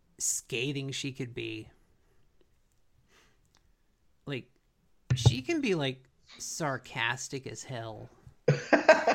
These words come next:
Speaker 2: Right?
Speaker 1: Like, she can dish it out.
Speaker 2: I love every bit of it.
Speaker 1: Right.
Speaker 2: Grammy's the truth.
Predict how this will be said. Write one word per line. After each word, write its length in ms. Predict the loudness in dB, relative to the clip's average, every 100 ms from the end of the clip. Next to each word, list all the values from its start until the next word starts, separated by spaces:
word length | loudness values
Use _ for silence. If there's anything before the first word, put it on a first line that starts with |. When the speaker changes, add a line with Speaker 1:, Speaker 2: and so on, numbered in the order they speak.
| 2
Speaker 2:
Right? 420 | 4 6 6 2 -6 -20 -20 -20 -20 -20 -20 -14
Speaker 1:
Like, 140 | -12 -10
she 280 | -10 -6 -6
can 260 | -2 -2 -2
dish 300 | 0 0 2
it 140 | -2 -2
out. 680 | -2 0 -2 -6 -12 -16 -16 -20 -20 -20 _ -20 -18 -18 -20 _ -20 -2
Speaker 2:
I 40 | 4
love 180 | 6
every 220 | 6 4 4
bit 200 | 6 6
of 100 | 2
it. 140 | -4 -4 -8 -8 -10 -12 -10 -10 -8
Speaker 1:
Right. 280 | 6 10 12
Speaker 2:
Grammy's 180 | 10 6
the 60 | 6
truth. 320 | 6 4